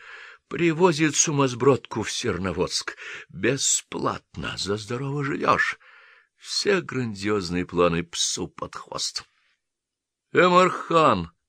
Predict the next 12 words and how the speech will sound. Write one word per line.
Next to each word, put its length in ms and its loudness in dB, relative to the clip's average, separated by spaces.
попусту 540 -4
лишившийся 680 -4
пяти 280 -6
тысяч, 500 -6
на 160 2
Ивана 300 6
Ивановича 560 4
надулся, 800 0
хотя 260 -4
уговор 380 -2
есть 280 -2
уговор, 420 4